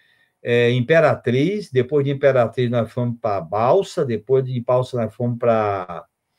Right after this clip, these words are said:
pra aquela região bem do Mearim. Portanto, ali foi uma espécie de introdução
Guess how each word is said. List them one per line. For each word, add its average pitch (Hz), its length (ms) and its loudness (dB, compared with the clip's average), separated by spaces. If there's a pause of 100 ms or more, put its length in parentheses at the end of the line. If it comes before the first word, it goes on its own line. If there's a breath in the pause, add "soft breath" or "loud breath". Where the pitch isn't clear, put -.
(400)
pra 113 80 2
aquela 151 260 6
região 147 480 6
bem 185 560 0 (360)
do 120 160 2
Mearim. 143 680 4 (540 loud breath)
Portanto, 202 460 6
ali 196 260 6
foi 208 260 10
uma 175 280 2
espécie 180 640 2
de 202 460 -6 (1120)
introdução 190 1080 4